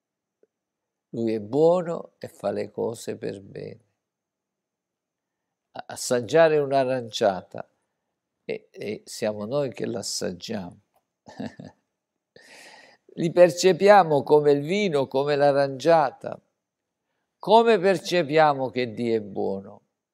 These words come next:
Lo dobbiamo assaggiare. Dobbiamo aprirgli il cuore,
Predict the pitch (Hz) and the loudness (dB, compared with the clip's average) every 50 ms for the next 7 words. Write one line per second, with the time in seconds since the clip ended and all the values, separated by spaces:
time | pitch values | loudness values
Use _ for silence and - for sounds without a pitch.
0 | _ _ _ _ _ _ _ _ - 139 156 175 165 151 156 139 123 127 123 117 | _ _ _ _ _ _ _ _ 2 4 4 6 6 4 2 2 2 0 0 0
1 | 120 127 131 - - 170 175 160 147 180 190 190 170 139 113 98 92 - _ _ | 0 -2 -4 0 0 0 0 0 2 4 6 6 6 4 2 -4 -10 -16 _ _
2 | _ _ _ _ _ _ _ _ _ _ _ _ _ _ _ _ _ _ _ _ | _ _ _ _ _ _ _ _ _ _ _ _ _ _ _ _ _ _ _ _
3 | _ _ _ _ _ _ _ _ _ _ _ _ _ _ _ _ _ _ _ _ | _ _ _ _ _ _ _ _ _ _ _ _ _ _ _ _ _ _ _ _
4 | _ _ _ _ _ _ _ _ _ - - 147 151 156 185 196 202 190 175 160 | _ _ _ _ _ _ _ _ _ 4 4 6 8 8 8 8 8 8 6 6
5 | 156 135 151 160 165 165 160 156 165 165 147 - - 165 180 180 170 143 123 107 | 4 4 2 0 2 2 2 2 2 0 0 0 2 4 6 6 6 4 2 0
6 | 107 104 - _ | -6 -10 -12 _